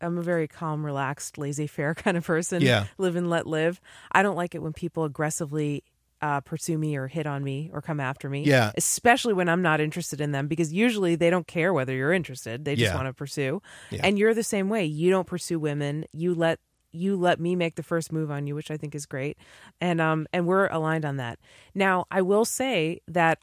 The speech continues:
Speaker 1: I don't speak for all women.
Speaker 2: Sure,
Speaker 1: I know
Speaker 2: I don't
Speaker 1: for,
Speaker 2: speak for all
Speaker 1: I
Speaker 2: dudes.
Speaker 1: know for a fact, I've heard them say, there are some women, maybe they tend to be the ones that are a little more traditional gender roles.
Speaker 2: Mm-hmm.
Speaker 1: There are some women who love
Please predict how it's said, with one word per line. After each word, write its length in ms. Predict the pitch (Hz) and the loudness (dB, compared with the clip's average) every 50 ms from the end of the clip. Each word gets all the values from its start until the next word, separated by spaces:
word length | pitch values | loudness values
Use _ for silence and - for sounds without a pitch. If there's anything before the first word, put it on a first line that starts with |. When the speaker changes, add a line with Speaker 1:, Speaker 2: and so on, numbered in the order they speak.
| _ | _
Speaker 1:
I 140 | - 160 180 | 2 2 2
don't 180 | 180 190 185 - | 2 2 0 -2
speak 340 | - - - - 165 156 - | -6 -6 -6 -6 -6 -6 -6
for 220 | - - 151 - | -6 -6 -6 -4
all 240 | - 135 135 135 131 | -4 -4 -4 -4 -4
women. 420 | 147 196 208 135 107 101 - - _ _ _ _ _ | -4 -6 -6 -6 -8 -10 -14 -16 _ _ _ _ _
Speaker 2:
Sure, 200 | - - 262 - | 2 4 6 6
Speaker 1:
I 20 | |
know 180 | 196 196 190 202 | 6 6 6 6
Speaker 2:
I 60 | 214 | 4
don't 80 | - - | 4 2
Speaker 1:
for, 60 | 208 | 2
Speaker 2:
speak 160 | 214 165 120 - | 2 2 0 0
for 100 | - 135 | 0 0
all 100 | 143 147 156 | 0 2 4
Speaker 1:
I 100 | 175 196 | 4 6
Speaker 2:
dudes. 60 | 214 | 6
Speaker 1:
know 100 | 214 220 214 | 6 4 4
for 160 | - - 214 | 2 0 0
a 60 | 208 185 | 0 0
fact, 340 | - 240 254 269 - - | 0 -2 -2 -2 -4 -6
I've 120 | 151 160 - | -8 -6 -4
heard 160 | - 185 175 | -2 -2 -2
them 140 | 160 170 165 | -2 -2 -4
say, 340 | - - 214 214 180 151 165 - - - _ _ _ - | -4 -4 -4 -2 -2 -4 -6 -8 -14 -20 _ _ _ 0
there 140 | 175 170 165 | 2 4 4
are 160 | 160 170 190 | 4 2 0
some 220 | - - 240 240 | -2 -4 -2 -2
women, 400 | 233 196 151 147 143 151 208 247 - _ _ _ _ _ | 0 0 0 0 0 -2 -4 -6 -8 _ _ _ _ _
maybe 240 | 165 170 175 165 170 | 0 2 2 2 2
they 140 | 165 170 165 | 2 2 0
tend 260 | - - 185 160 170 | 0 -2 -4 -4 -4
to 40 | 160 | -4
be 140 | 151 175 170 | -2 -2 -2
the 80 | 165 160 | -2 -2
ones 300 | 151 151 156 160 151 - | -2 -2 -2 -2 -2 -2
that 120 | - 156 | -2 0
are 160 | 151 151 147 143 - _ - | 0 0 0 -2 -8 _ -6
a 40 | - | -4
little 160 | 156 156 151 | -2 0 0
more 160 | 147 147 147 | 0 -2 -4
traditional 460 | 147 - - 151 151 156 - - 165 165 | -6 -8 -8 -6 -6 -6 -4 -6 -8 -6
gender 300 | 160 165 135 127 131 123 | -4 -4 -4 -4 -4 -6
roles. 340 | 117 117 113 131 185 - | -6 -6 -6 -6 -4 -2
Speaker 2:
Mm-hmm. 280 | - 120 113 110 113 95 87 - | 0 0 2 2 0 0 -2 -2
Speaker 1:
There 180 | - 180 175 175 | 2 4 4 4
are 60 | 208 | 4
some 220 | 233 - 262 233 214 | 2 -2 -4 -4 -2
women 300 | 190 180 180 180 180 180 | -2 -2 0 -2 -2 -4
who 280 | 165 - 214 202 196 190 185 185 190 202 | -4 -4 -2 -2 -2 -4 -4 -6 -6 -4
love 520 | 214 254 277 302 302 247 180 143 139 - | 0 2 4 6 6 6 4 2 -2 -8